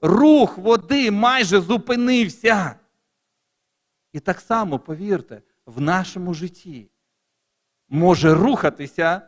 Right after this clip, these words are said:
або стояти на місці Боже Слово і Дух Святий. Якщо наша увага захоплена чимось мирським, метушнею цього світу, то рух Бога в нашому житті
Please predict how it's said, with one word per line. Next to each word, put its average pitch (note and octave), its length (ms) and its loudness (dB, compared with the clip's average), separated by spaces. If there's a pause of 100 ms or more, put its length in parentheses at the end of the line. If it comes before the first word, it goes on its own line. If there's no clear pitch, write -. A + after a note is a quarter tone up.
(540)
або D3 200 -4
стояти F3+ 520 0
на G3 100 -6
місці D#3 540 -4 (180)
Боже D#3 320 -4
Слово F3+ 440 2
і E3+ 80 -8
Дух F3 240 -2
Святий. A2 420 -18 (920)
Якщо G3+ 320 2
наша A#3 400 4
увага G3+ 640 4
захоплена G3+ 840 2
чимось B3 580 -2
мирським, G#3+ 680 -4 (220)
метушнею A#3 1120 2
цього G#3 460 6
світу, F#3+ 800 -2 (760)
то F#3+ 180 6
рух G#3 500 2 (320)
Бога F3+ 360 4
в B2+ 60 -12
нашому F3+ 480 -6
житті G3 460 -10